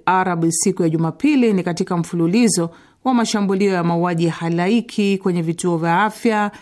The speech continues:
magari ya kubebea wagonjwa, vifaa tiba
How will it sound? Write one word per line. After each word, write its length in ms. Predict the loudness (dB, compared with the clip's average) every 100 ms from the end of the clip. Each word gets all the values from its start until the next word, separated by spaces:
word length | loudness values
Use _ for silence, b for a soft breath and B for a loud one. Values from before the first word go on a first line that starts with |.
| B -2
magari 340 | 0 2 0
ya 60 | -2
kubebea 400 | -2 -2 0 0
wagonjwa, 840 | -2 0 0 2 2 2 0 0
vifaa 360 | -2 -2 -2 -4
tiba 480 | -2 0 2 0